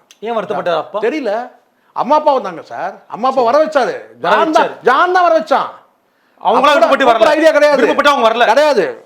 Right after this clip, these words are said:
Speaker 2: விருப்பப்பட்டு கட்டாயமா ஜான் தான் வந்து பாத்தீங்கன்னா வந்து பாத்தீங்கன்னா கட்டாயம் வந்தாகணும். ஏன், ஏன்?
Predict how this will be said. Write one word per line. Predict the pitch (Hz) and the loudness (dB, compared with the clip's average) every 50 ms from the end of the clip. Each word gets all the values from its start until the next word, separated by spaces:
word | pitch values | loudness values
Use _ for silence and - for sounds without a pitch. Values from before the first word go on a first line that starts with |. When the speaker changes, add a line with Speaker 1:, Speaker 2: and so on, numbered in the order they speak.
| - | -8
Speaker 2:
விருப்பப்பட்டு | 147 180 254 302 277 277 269 247 202 170 | -6 -6 -4 -2 -2 0 0 0 -2 -2
கட்டாயமா | 165 - - 190 - 254 262 220 - - - _ _ _ - 127 | -4 -6 -8 -6 -4 -2 -2 -2 -4 -6 -20 _ _ _ -20 -10
ஜான் | 120 175 196 240 285 302 285 | -2 0 2 2 2 2 2
தான் | 294 - 285 277 | 2 2 0 -2
வந்து | 247 | -2
பாத்தீங்கன்னா | 240 254 254 233 262 262 247 226 208 202 | -4 -6 -6 -4 -4 -6 -6 -6 -6 -8
வந்து | 196 202 220 240 | -8 -8 -8 -8
பாத்தீங்கன்னா | 196 208 202 202 | -8 -6 -8 -8
கட்டாயம் | 202 175 170 - 240 226 240 214 | -8 -8 -8 -4 -2 -2 0 -2
வந்தாகணும். | 202 202 196 202 190 175 170 170 156 151 | -4 -4 -4 -4 -4 -4 -6 -8 -6 -4
ஏன், | 202 247 262 254 202 131 139 | -2 0 0 0 -2 -4 -6
ஏன்? | 180 220 262 285 | -4 -4 -4 -4